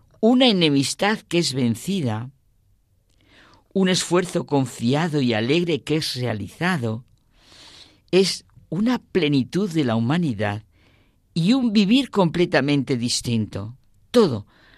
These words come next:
de manera personal, en la familia, en la so-, en la sociedad. Esa transformación se ve con claridad en algunas personas que a lo mejor hemos tenido la gran providencia de Dios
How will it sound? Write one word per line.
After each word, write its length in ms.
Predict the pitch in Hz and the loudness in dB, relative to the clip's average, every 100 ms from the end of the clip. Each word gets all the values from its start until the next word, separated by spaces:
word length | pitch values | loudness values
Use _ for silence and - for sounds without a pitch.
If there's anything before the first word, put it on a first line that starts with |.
| _ _ | _ _
de 120 | 165 147 | -2 0
manera 340 | 120 139 123 | 0 -2 -4
personal, 680 | 131 120 - 98 160 196 185 | -6 -8 -6 -4 -4 -4 -4
en 100 | 139 | -6
la 120 | 113 | -6
familia, 500 | - 113 185 214 202 | -6 -2 0 0 -4
en 80 | 175 | -4
la 80 | 139 | -6
so-, 220 | - 107 - _ - | -6 -10 -16 _ -2
en 160 | 180 | 0
la 100 | 123 | 0
sociedad. 640 | 135 120 - 107 135 214 202 _ _ _ _ _ _ _ _ _ _ _ _ | -4 -8 -6 -6 -4 -4 -8 _ _ _ _ _ _ _ _ _ _ _ _
Esa 260 | - 240 262 | -2 0 0
transformación 920 | 214 180 - 247 214 170 202 226 233 - _ _ - | 0 0 2 0 2 0 0 0 0 -8 _ _ -6
se 180 | - | 0
ve 160 | 165 185 | 2 2
con 160 | 160 147 | 2 -2
claridad 480 | 220 208 151 160 - _ | -2 -2 0 0 -2 _
en 120 | 151 | 0
algunas 420 | 131 135 170 170 | 2 0 -2 -2
personas 640 | - 127 - 190 143 147 - _ _ _ _ _ _ | -4 -4 -2 -2 0 -4 -8 _ _ _ _ _ _
que 100 | 165 | 4
a 40 | |
lo 120 | 147 147 | 4 4
mejor 340 | 151 208 214 | 2 2 2
hemos 280 | 202 196 190 | 2 0 0
tenido 520 | 190 175 196 196 202 - _ | 0 0 2 2 0 -6 _
la 240 | - 139 123 | -4 0 0
gran 340 | 147 233 262 | 2 2 0
providencia 720 | 214 196 147 147 175 175 160 | 0 0 2 0 0 -2 -4
de 140 | 131 110 | -2 -2
Dios 420 | 113 135 143 | 2 0 0